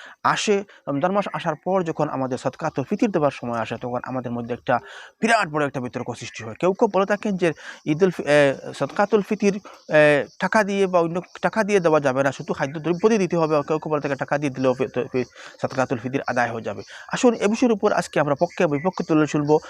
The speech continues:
তারপরেই আপনারা বুঝতে পারবেন যে টাকা দিয়ে ফিতরা দিলে ফিতরা আদায় হবে কিনা এবং, এ, না আপনারা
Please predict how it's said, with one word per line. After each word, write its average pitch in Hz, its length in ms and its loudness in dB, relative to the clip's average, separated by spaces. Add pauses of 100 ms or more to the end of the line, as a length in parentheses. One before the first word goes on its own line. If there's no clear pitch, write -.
(140)
তারপরেই 190 320 2
আপনারা 165 280 2
বুঝতে 135 260 -6
পারবেন 143 340 -2
যে 131 140 -8
টাকা 165 240 0
দিয়ে 160 140 -4
ফিতরা 139 200 -4
দিলে 131 300 2 (360)
ফিতরা 123 240 -2
আদায় 131 200 2
হবে 131 300 0
কিনা 190 320 2 (260)
এবং, 135 400 4 (360)
এ, 135 100 2 (1040)
না 131 420 2
আপনারা 127 460 2